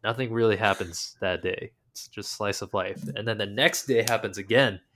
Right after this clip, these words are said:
and then, uh, before, oh, uh, one last thing, Keiichi's like, "Oh, my parents are actually gonna be home," and then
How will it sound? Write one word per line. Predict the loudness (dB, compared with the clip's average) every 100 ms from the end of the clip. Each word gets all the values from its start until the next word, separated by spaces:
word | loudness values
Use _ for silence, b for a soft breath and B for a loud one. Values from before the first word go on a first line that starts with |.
| _ _ _ _
and | -8 0
then, | 0 0 -6 b b b b
uh, | 8 10
before, | 8 8 12
oh, | 12 12 10 6
uh, | 6 6
one | 6
last | 6 6
thing, | 6 4
Keiichi's | 8 6 6 4
like, | 4 8
"Oh, | 10 10
my | 8 4
parents | 4 4
are | 6
actually | 4 4 2
gonna | 2
be | 4
home," | 6 4 4
and | 0
then | 0 -2